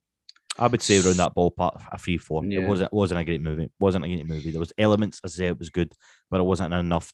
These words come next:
Speaker 1: to push it over that kind of pass mark, which I would give it, like, a five. But
Speaker 2: Yeah.
Speaker 1: yeah,
Speaker 2: So
Speaker 1: it could have been
Speaker 2: see
Speaker 1: better.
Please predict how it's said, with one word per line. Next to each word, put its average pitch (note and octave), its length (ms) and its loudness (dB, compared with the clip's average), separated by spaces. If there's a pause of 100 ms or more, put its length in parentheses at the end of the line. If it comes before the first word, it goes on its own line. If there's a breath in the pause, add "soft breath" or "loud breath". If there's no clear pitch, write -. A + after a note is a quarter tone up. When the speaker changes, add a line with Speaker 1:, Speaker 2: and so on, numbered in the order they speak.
Speaker 1:
to - 100 -4
push - 280 -2
it F#2 100 0
over E2+ 240 0
that D#2+ 200 0
kind E2+ 140 -6
of - 100 -6
pass E2 320 -4
mark, F2 280 -4
which E2 160 -6
I E2 80 -2
would D#2+ 180 -6
give D2+ 160 -6
it, D2+ 180 -6
like, D#2+ 180 -10
a - 40 -16
five. D2+ 360 -4 (680)
But - 160 -4
Speaker 2:
Yeah. D#2+ 240 -4 (480 soft breath)
Speaker 1:
yeah, F#2 180 0
Speaker 2:
So A#2 120 0
Speaker 1:
it - 80 2
could - 120 10
have D3+ 80 8
been C#3+ 140 8
Speaker 2:
see C3 60 6
Speaker 1:
better. E2+ 240 0